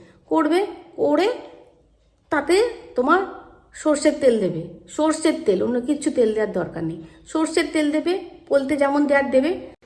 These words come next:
তাতে দেবে তিন চিমটি, হাতে করে চিমটি কাটে না, তিন চিমটি কালো তিল ওই প্রদীপের মধ্যে দেবে। চালিয়ে দেবে মুখ্য দরজার দিকে, পূর্ব দিকে মুখ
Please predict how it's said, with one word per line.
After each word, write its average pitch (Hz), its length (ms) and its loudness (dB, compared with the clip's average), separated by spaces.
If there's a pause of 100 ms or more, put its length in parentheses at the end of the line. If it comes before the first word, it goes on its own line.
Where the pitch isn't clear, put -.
(100)
তাতে 254 320 8
দেবে 302 340 8
তিন 339 340 12
চিমটি, 247 440 8
হাতে 208 220 8
করে 285 140 8
চিমটি 285 320 8
কাটে 330 220 10
না, 440 200 8 (220)
তিন 302 220 10
চিমটি 294 420 10 (420)
কালো 226 260 10
তিল 392 240 8
ওই 285 80 8
প্রদীপের 208 400 8
মধ্যে 214 240 8
দেবে। 160 240 6 (260)
চালিয়ে 190 360 -2
দেবে 220 540 -2 (300)
মুখ্য 294 400 2
দরজার 202 760 -2
দিকে, 202 420 -2 (600)
পূর্ব 339 320 8
দিকে 339 260 6
মুখ 269 220 4